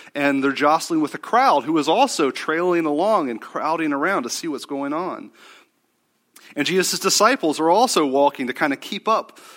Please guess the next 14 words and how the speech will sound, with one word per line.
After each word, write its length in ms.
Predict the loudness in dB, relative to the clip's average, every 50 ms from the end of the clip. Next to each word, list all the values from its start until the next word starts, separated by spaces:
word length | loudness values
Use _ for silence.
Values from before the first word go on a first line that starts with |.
| -20 _ _
with 180 | -10 -8 -4
what's 160 | -4 -4 -4
going 300 | -2 -4 -2 -2 0 0
on 500 | 0 0 0 0 -2 -2 -4 -6 -8 -8
as 140 | -8 -6 -6
everyone 320 | -6 -4 -4 -4 -4 -6 -6
presses 480 | -10 -6 -4 -4 -4 -4 -6 -8 -8
in 200 | -8 -8 -8 -10
together. 500 | -12 -12 -10 -8 -8 -8 -8 -10 -14 -16 -20 _ _ _ _ _ _ _ _ _ _ _ _ _ -20 -20 -20 -20 -20 _ _ _ _ _ -16 -14 -14 -14 -14 -18 -20 _ _ _ -20 -20 _ _ _ _ _ _ _ _ _ _ _ _ _ _ _ -20 -20 -20 _ _ -4
And, 260 | -4 -2 -2 -4 -6 -10 -10 -10 -14 -18 _ _ _ _ _ _ _ _
and 120 | -4 0 0
as 220 | 0 0 0 -2
he's 180 | -6 -8 -10 -4
going, 440 | -2 -2 -2 -2 -2 -4 -6 -8